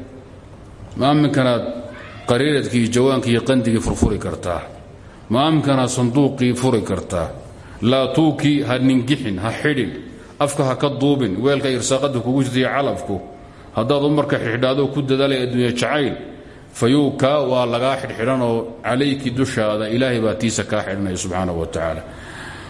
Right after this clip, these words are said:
Wa fii riwaayatin, riwaaya xadiidku uu leeyahay waxaa ku yimid, "Anfiqii, wax bixi, asmoy, aw infaxii,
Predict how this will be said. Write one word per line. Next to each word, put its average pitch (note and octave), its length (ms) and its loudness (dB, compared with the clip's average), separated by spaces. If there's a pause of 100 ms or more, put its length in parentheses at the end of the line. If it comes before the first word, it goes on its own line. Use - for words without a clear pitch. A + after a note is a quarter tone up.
Wa B2 120 4
fii F#3 200 2
riwaayatin, D3 720 4
riwaaya C3 280 2
xadiidku C#3 280 -4
uu C#3 80 2
leeyahay C#3 180 4
waxaa A#2+ 180 0
ku D#3+ 160 0
yimid, A2 300 2 (600)
"Anfiqii, D3 720 2
wax A#2+ 380 0
bixi, A#2 380 0 (500)
asmoy, C3 440 2 (1500)
aw C#3 240 4
infaxii, C3 640 2